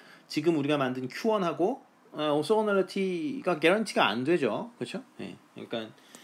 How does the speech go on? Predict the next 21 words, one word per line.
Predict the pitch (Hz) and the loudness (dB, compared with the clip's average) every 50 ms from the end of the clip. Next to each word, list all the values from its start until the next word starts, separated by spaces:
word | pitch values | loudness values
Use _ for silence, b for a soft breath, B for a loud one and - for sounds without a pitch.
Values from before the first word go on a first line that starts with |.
| B B B B | B B B B
무슨 | - 120 143 139 | -8 -4 -4 -2
말이냐면 | 135 131 127 120 110 113 135 139 127 117 | -2 -2 -2 -4 -4 -4 -2 -2 -2 -4
지금 | - 143 139 139 | -4 -6 -8 -10
큐원하고, | - - - 220 220 220 202 175 135 113 123 151 151 123 98 95 92 98 - - - - 117 | -8 -4 0 0 2 2 2 0 0 2 2 2 2 2 2 0 -4 -8 -16 -20 -18 -14 -12
예, | 113 107 104 104 - - | -12 -12 -12 -14 -18 -16
큐원하고 | - - 175 160 160 156 143 123 110 143 160 151 131 | -10 -6 -4 -4 -2 -2 -4 -2 -2 -2 0 0 0
요 | 123 135 139 | 0 -2 -4
큐원하고 | - - - 208 208 208 196 185 165 147 139 156 175 180 190 202 202 B B B B B B B | -6 -6 -4 -2 -2 0 0 -2 -2 -2 0 0 2 2 2 0 -2 B B B B B B B
이 | 147 139 | -12 -12
B하고는 | - - - 147 180 190 190 160 139 139 151 185 185 143 104 92 90 - _ b b b b b | -12 -4 2 4 6 6 4 4 0 -2 0 0 0 -2 -2 -6 -10 -14 _ b b b b b
오소고널리티가 | - 175 - 226 220 220 214 208 196 190 190 - 180 165 175 175 175 | -10 -6 -2 -2 0 0 0 0 0 -2 -2 -2 -2 0 0 0 2
개런티가 | - 143 156 165 151 - - 147 110 | 0 0 0 -2 -4 -2 0 0 0
안 | 98 98 | -2 -4
돼요. | 98 98 95 - - - | -6 -8 -8 -10 -12 -12
그러면 | - 160 156 156 156 143 | -10 -8 -6 -4 -4 -2
어떻게 | 117 104 - - - 151 | -4 -4 -6 -6 -4 -4
하냐? | 123 113 113 127 135 113 104 - - _ _ _ _ _ _ _ _ _ B B B B B B B B B B | -4 -2 -2 -2 -2 -4 -6 -10 -18 _ _ _ _ _ _ _ _ _ B B B B B B B B B B
이 | 151 147 | -8 -6
B가 | 147 165 175 185 220 202 | -4 0 4 4 4 4
가지고 | 165 160 151 147 156 151 151 156 151 | 4 2 0 0 -2 0 2 2 2
있는 | 135 120 117 117 139 185 254 | 2 0 -2 -2 -2 -2 -4